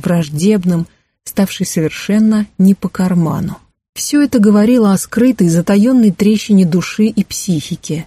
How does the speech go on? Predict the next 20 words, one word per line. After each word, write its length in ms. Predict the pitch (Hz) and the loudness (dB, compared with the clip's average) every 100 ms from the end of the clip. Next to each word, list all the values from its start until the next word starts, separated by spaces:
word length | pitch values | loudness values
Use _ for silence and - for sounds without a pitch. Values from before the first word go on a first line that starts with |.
| _ | _
о 120 | - 180 | -6 -4
сломанной 560 | - 254 262 240 240 | -2 0 2 2 0
жизни, 640 | 202 202 214 160 139 143 - _ _ _ _ - | 0 0 0 0 -4 -6 -8 _ _ _ _ -12
сломанной, 600 | - 202 254 254 240 233 | -2 0 2 2 2 0
словно 540 | - 226 214 214 202 | -2 0 2 2 0
сухая 460 | - - 190 233 226 | -6 -8 -4 -2 -2
ветка 440 | 202 208 175 - | 0 0 0 -6
порывом 540 | 156 165 175 180 190 185 | -6 -4 -2 0 0 2
ветра. 460 | 175 147 - 127 - - | 0 -2 -6 -10 -10 -4
Думая 380 | 185 202 185 175 | 2 4 4 2
обо 180 | 170 | -2
всём 300 | 160 - 170 | -4 -4 -2
этом, 300 | 214 247 220 | 0 -2 -4
Сусанна 460 | 190 208 - 294 254 | -2 -4 -4 -2 -2
Попинака 580 | 202 180 180 196 226 202 | -2 -2 0 0 0 0
лелеяла 640 | 175 175 175 233 220 208 | 2 2 0 0 0 -2
свою 340 | - 175 165 | -2 -4 -4
трещину 500 | 156 170 160 - 160 | -4 -6 -6 -6 -6
в 120 | 143 143 | -6 -6
душе 440 | 147 - 208 | -8 -6 -4